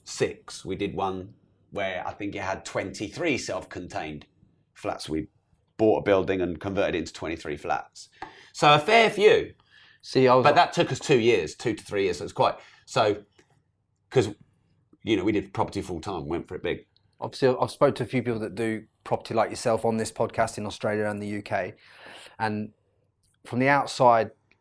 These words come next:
Speaker 2: looking in, it seems a no-brainer for me to go commercial. But when I was looking at, like, allocating capital today and,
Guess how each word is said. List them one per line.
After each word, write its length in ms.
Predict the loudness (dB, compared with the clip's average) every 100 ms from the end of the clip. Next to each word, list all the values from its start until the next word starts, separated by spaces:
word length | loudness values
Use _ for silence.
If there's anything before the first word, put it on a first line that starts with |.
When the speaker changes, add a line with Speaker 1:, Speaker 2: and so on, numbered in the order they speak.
| _
Speaker 2:
looking 360 | -8 -6 -4 -2
in, 320 | -2 -4 -12 _ _ _ _ _ _ _
it 180 | -6 -4
seems 320 | -2 0 0
a 40 | 0
no-brainer 520 | 0 0 0 0 -4
for 80 | -6
me 100 | -6
to 100 | -4
go 120 | -4
commercial. 520 | -4 -4 -4 -6 -8
But 120 | -10 -4
when 140 | -2
I 60 | -2
was 100 | -4
looking 300 | -6 -4 -6
at, 140 | -8 _ _ -2
like, 360 | 4 4 2 _ _ _ _ _ 2
allocating 440 | 2 2 -2 -4 -2
capital 400 | 0 0 -4 -10
today 380 | -6 0 0 -2
and, 160 | -8